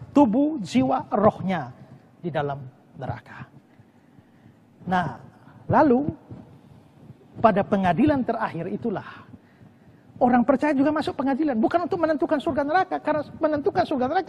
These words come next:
itu sudah terjadi pada pengadilan individual. Tapi dalam pengadilan terakhir itulah, ingat Alkitab bilang, "Aku datang untuk membawa upahku." Jadi semua jerih payah lelah kita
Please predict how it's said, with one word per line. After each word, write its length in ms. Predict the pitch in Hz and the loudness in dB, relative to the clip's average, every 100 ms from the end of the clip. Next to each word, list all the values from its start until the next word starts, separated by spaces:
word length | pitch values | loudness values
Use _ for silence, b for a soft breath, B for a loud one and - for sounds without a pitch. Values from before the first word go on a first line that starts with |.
| 339 | -4
itu 80 | 311 | 0
sudah 180 | 240 | 2
terjadi 380 | 208 185 175 247 | 2 2 2 0
pada 240 | 240 208 202 | 0 -2 -2
pengadilan 480 | 190 165 175 240 302 B B B B 240 | -6 -4 0 0 -2 B B B B -4
individual. 640 | 208 196 196 226 190 175 B B B - | -4 -4 -6 -6 -6 -8 B B B -2
Tapi 180 | 214 190 | 0 2
dalam 240 | 185 165 | 0 0
pengadilan 480 | 185 170 165 349 349 | -4 -2 0 0 0
terakhir 400 | 311 294 190 202 | 0 -2 -2 -4
itulah, 560 | 214 202 180 151 - - - - | -4 -4 -4 -4 -8 -20 -20 -10
ingat 260 | 175 165 - - | -6 -4 -6 -6
Alkitab 400 | 165 165 - 151 | -6 -6 -6 -6
bilang, 240 | 147 143 | -6 -6
"Aku 320 | - 269 - 285 | -2 -2 0 0
datang 420 | 277 277 285 294 285 B B - | 0 0 -4 -6 -12 B B -2
untuk 320 | 214 156 185 - - - - - - | -2 0 -2 -4 -14 -20 -20 -16 -6
membawa 480 | 180 165 165 160 - | -4 -2 -2 -2 0
upahku." 640 | 180 - - - - 135 | 0 0 -4 -10 -14 -6
Jadi 220 | 190 285 B B | -2 -2 B B
semua 560 | - 311 277 381 392 359 | 0 2 2 0 0 0
jerih 380 | 208 269 302 - | 2 2 2 0
payah 420 | 302 294 285 277 | 0 2 2 2
lelah 460 | 277 285 226 - - | 4 2 0 -2 0
kita 540 | 302 302 294 285 | 2 2 2 0